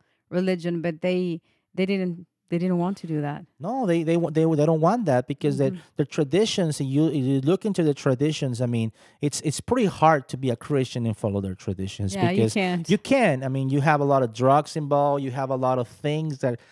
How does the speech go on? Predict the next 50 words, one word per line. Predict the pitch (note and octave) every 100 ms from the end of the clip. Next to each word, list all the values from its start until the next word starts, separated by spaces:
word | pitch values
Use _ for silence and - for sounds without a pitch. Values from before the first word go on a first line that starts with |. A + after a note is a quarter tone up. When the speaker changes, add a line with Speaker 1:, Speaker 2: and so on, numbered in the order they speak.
| _ _
Speaker 2:
you | B2 D3+
know | C#3+
are | C#3+ C3
demonic | A#2 A#2 A#2+ B2+ C3
involved. | C#3 B2 A#2 A#2 A#2 D3+
And | F3
so | E3+ D#3+
Speaker 1:
Mm-hmm. | D#3 G3
Do |
they | A3+
Speaker 2:
it's | A#3+
Speaker 1:
do | B3+
Speaker 2:
pretty | C#4 G3+
hard. | C3+
Speaker 1:
sacrifices, | A3+ - F#3 F#3+ - G3+ G3+ G3 -
Speaker 2:
They, |
Speaker 1:
animal | F3+ F3 C#4 F#3+
sacrifices | - F#3 F3+ - F3 E3+
Speaker 2:
they | F3 A#3+
Speaker 1:
or | D4+
Speaker 2:
don't | D#4+ G#3
do, | D#3+ F3+
they | G3+
don't | C#4 C#4 F3+
do | F#3+
that | F#3+ G3
anymore, | G3 G3 F#3 F3+ F#3 E3+
that, | D3 D3 - - - -
uh, |
uh, | D3 C#3+ C3+ C3 C3
like | D3 C#3 A#2+
that. | D3+ D3 D#3+
But, | - D3 E3
you |
know, | D#3+ D#3 D#3
they | F3+
have | E3+ G#3+
a | G3 E3+
lot | D#3+ E3
of, | E3
and, | D#3+ -
and | D3
they're | E3+ F3+
very | C#3+ E3 D3
mystical | B2+ C#3 D#3 - G3+ G#3+
people. | G#3 G#3 G3 G3+ F#3+ _ _ _
So | - F3+ D#3 C#3+ _ _
the, | C#3+
the | D#3+ D#3 D#3+
most | D#3+ D#3 D3 F3+ A#3+